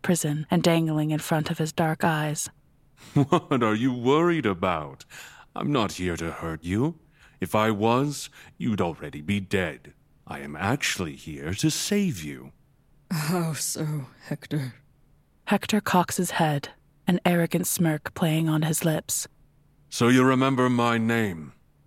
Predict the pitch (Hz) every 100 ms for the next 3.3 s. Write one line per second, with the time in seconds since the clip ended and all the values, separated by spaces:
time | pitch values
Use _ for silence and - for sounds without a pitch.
0 | - 165 - - 90 76 65 - - -
1 | _ _ _ _ 110 131 139 123 123 131
2 | 127 131 113 117 107 104 - 143 131 -
3 | - 80 71